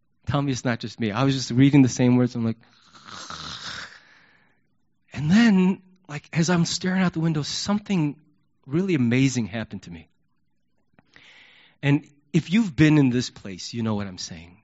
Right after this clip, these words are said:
Like, there was a sense of the presence of God so strong, I felt it. I, I don't know if that makes any sense to some of you, but, like,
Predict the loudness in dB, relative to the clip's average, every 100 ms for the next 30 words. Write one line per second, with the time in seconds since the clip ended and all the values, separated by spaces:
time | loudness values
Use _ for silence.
0 | _ _ _ _ _ _ _ _ -8 -6
1 | -6 _ -4 0 2 2 0 -6 -6 -6
2 | -2 0 0 -2 -10 -12 -18 _ _ _
3 | _ -12 -10 -8 -2 4 4 4 2 0
4 | -2 -2 0 -2 -6 -14 _ _ _ _
5 | -10 -4 2 4 4 0 -4 -2 0 -2
6 | -6 -16 _ _ _ _ _ -14 -14 -10
7 | -2 0 0 -8 -12 -18 -18 -20 _ _
8 | _ _ _ _ _ _ _ _ _ _
9 | _ _ _ _ _ _ _ -20 -18 -10
10 | -4 -2 -2 -2 -2 -2 -6 -6 -10 -12
11 | -12 -8 -8 -8 -8 -8 -8 -20 -20 _
12 | _ _ _ -16 -16